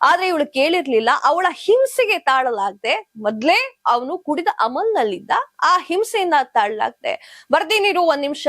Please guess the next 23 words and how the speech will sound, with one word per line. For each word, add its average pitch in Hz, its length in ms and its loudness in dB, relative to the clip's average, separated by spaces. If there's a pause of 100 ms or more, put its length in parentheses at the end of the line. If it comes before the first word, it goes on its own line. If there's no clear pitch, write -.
(140)
ವಾಶ್‌ರೂಮ್‌ಗೆ 262 460 -2
ಹೋಗಿ 254 180 0
ಬರ್ತೀನಿ" 254 440 -2
ಅಂತ 226 200 -4
ಹೇಳಿ 202 260 0
ವೀಣಾ 285 480 0
ಮನೆಯಲ್ಲೇ 339 520 0
ಆತ 226 320 0
ವಾಶ್‌ರೂಮ್‌ಗೆ 262 500 -4
ಹೋಗ್ತಾನೆ. 202 420 -4 (440)
ವಾಶ್‌ರೂಮ್‌ಗೆ 359 520 0
ಹೋದವನು 370 420 0
ಇನ್ನೂ 330 300 -2
ಬಂದಿಲ್ವಲ್ಲ 294 680 0
ಅಂತ 247 400 0 (120)
ಅನ್ಕೊಂಡು 208 800 -2 (200)
ಈಕೆ 359 480 2
ಹೋಗಿ 320 420 0
ನೋಡಿದಾಗ 202 480 -2 (280)
ಫ್ಯಾನಿಗೆ 427 580 2
ನೇಣು 330 260 0
ಹಾಕೊಂಡಿರ್ತಾನೆ 254 840 0
ಮದನ್. 196 480 -2